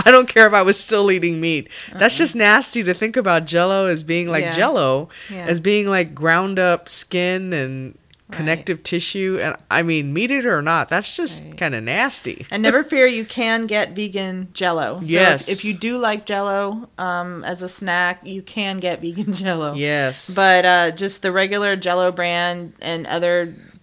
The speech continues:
Speaker 2: gelatins like that, that they're not vegan.
Speaker 1: Mm-hmm.
Speaker 2: And,
Speaker 1: And,
Speaker 2: uh,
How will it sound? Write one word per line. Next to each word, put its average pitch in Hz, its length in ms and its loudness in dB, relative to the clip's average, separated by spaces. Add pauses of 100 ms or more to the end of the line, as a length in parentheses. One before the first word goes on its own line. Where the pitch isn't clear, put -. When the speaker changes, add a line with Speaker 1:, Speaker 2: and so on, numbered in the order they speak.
(160)
Speaker 2:
gelatins 175 680 -2
like 151 240 -8
that, 156 480 0
that 160 300 -8
they're 165 120 -4
not 147 380 -4
vegan. 131 500 -12
Speaker 1:
Mm-hmm. 156 360 -8
Speaker 2:
And, 165 220 -8
Speaker 1:
And, 180 300 -2
Speaker 2:
uh, 147 200 -6